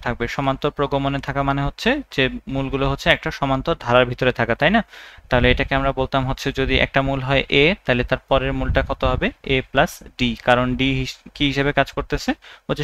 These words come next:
সাধারণ অন্তর, একটা সা-, সা-, সমান্তর ধারা সাধারণ অন্তর ডি। এবং এ যদি মাঝখানের পদটা হইতো, তাহলে তার আগের পদ হইতো হচ্ছে এ মাইনাস ডি, এভাবে। তো এটাকে তো এ, এ মাইনাস ডি এভাবে লেখা হয় না, কারণ কোশ্চেনে তো আমাদের এ, এই ভেরিয়েবলটা ইউজ করে ফেলছে already। তাহলে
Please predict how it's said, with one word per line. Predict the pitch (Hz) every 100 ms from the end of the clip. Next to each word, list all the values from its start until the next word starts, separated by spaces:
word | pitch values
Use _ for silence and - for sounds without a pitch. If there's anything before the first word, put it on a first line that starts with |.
| -
সাধারণ | 135 147 147 143
অন্তর, | 139 143 139 143
একটা | 139 -
সা-, | 131 - -
সা-, | - - - -
সমান্তর | 135 131 139 156
ধারা | 170 -
সাধারণ | 123 127 127 123
অন্তর | 120 185 -
ডি। | 117 - - - 143
এবং | 135 139 - 151
এ | 147
যদি | 151 151
মাঝখানের | 139 - 151 143
পদটা | 143 - 139
হইতো, | 135 - 160
তাহলে | 135 123 -
তার | 131 -
আগের | 135 135 139
পদ | 131 131
হইতো | - 139
হচ্ছে | - 202 226 139
এ | 131 123
মাইনাস | 127 170 - 135 131
ডি, | 113 - 135
এভাবে। | 131 110 - - - - -
তো | 143
এটাকে | 147 160
তো | 165 165 156
এ, | 156 151
এ | 147
মাইনাস | 143 143
ডি | 151
এভাবে | 139 143 131
লেখা | 143 131
হয় | 127
না, | 131
কারণ | 139 131
কোশ্চেনে | 131 - 139 139
তো | 139
আমাদের | 139 135 143
এ, | 139 135
এই | 131
ভেরিয়েবলটা | 131 131 131 143 135
ইউজ | 131 -
করে | 131 127
ফেলছে | 127 - 127
already। | 123 160 233
তাহলে | 127